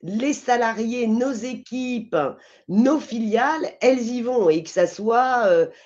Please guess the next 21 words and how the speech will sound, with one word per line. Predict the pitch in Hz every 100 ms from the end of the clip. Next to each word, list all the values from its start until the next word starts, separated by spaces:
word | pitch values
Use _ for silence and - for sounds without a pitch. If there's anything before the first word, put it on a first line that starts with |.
| _
les | 185 214
filiales | 214 202 214 196
en | 170
Europe, | 180 190 202 233 277 226 202
euh, | 196 190
les | 202 185
États-Unis, | 190 185 180 175 196 214 254 262
la | 196
Chine, | 185 - 220 254 254
l'Égypte, | 208 208 180 226 254 262 247 180 -
le | 208 208
Brésil, | 202 240 226 277 220
enfin, | 180 180
c'est, | 185 185 _ -
voilà, | 185 175
c'est | 170 165 -
toutes | 277
les | 277 277
filiales. | 226 233 202 165 -
Et | - -
pourquoi ? | 233 - 220 254 330